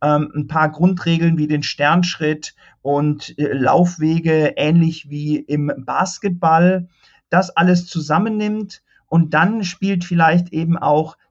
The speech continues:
diese Selbstregulierung, ähm, innerhalb dieser ersten Regel, genannt Spirit of the Game, eine besondere Rolle,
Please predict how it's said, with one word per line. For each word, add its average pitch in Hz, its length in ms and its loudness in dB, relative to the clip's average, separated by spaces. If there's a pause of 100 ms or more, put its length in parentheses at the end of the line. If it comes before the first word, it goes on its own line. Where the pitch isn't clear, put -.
(100)
diese 151 240 0
Selbstregulierung, 185 1500 0 (380)
ähm, 147 640 -2 (340)
innerhalb 165 600 4 (500)
dieser 147 760 -6
ersten 170 460 2
Regel, 190 480 0
genannt 156 340 0
Spirit 175 420 0
of 147 160 -4
the 131 140 -6
Game, 175 560 0 (240)
eine 143 240 2
besondere 151 560 2
Rolle, 175 560 0